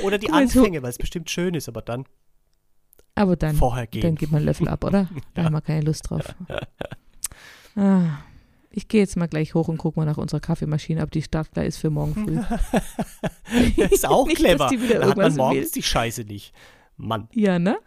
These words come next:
Speaker 2: Guck, machst du lieber gleich abends.
Speaker 1: Fehlt nur noch, dass die im W lan ist. Wenn die mir auch eine Push-Benachrichtigung schicken könnte.
Speaker 2: <laughs>
Speaker 1: Echt?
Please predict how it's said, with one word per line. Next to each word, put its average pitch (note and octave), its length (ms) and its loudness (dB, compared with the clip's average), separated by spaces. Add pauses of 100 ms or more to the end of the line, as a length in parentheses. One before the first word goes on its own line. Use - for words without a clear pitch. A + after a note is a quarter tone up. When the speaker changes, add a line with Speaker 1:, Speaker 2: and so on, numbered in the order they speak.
(160)
Speaker 2:
Guck, C4 120 0 (100)
machst G3+ 200 -2
du G3+ 40 -6
lieber A3+ 180 -2
gleich C4+ 240 -2
abends. A#3+ 360 0
Speaker 1:
Fehlt B2+ 180 0
nur C#3 80 0
noch, F#3 100 -2
dass E3 140 -4
die D#3+ 140 -4
im C#3 140 -2
W C#3+ 140 2
lan C3+ 240 -4
ist. G#2 160 -8
Wenn A2 100 -6
die C#3+ 100 -4
mir E3+ 160 0
auch E3+ 120 0
eine F#3+ 120 0
Push-Benachrichtigung A2 920 -4
schicken - 280 -10
könnte. A2 360 -6
Speaker 2:
<laughs> - 560 4
Speaker 1:
Echt? - 400 2